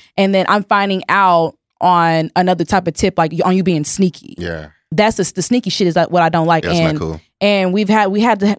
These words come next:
Speaker 1: literally had this discussion yesterday again, like, "Yo, why, why can't you just say, you, t-, you telling me that, oh, I want to, I want to, I, I have to take, you know, take heed to your feelings and stuff like that. I don't wanna be, you know,"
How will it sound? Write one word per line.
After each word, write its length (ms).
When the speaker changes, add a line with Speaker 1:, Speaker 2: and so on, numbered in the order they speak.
Speaker 1:
literally 300
had 120
this 100
discussion 500
yesterday 480
again, 580
like, 400
"Yo, 480
why, 360
why 180
can't 180
you 60
just 240
say, 220
you, 180
t-, 160
you 100
telling 280
me 80
that, 240
oh, 200
I 120
want 300
to, 300
I 60
want 280
to, 120
I, 160
I 40
have 180
to 220
take, 240
you 140
know, 100
take 200
heed 140
to 60
your 120
feelings 420
and 100
stuff 220
like 100
that. 140
I 80
don't 160
wanna 180
be, 320
you 80
know," 340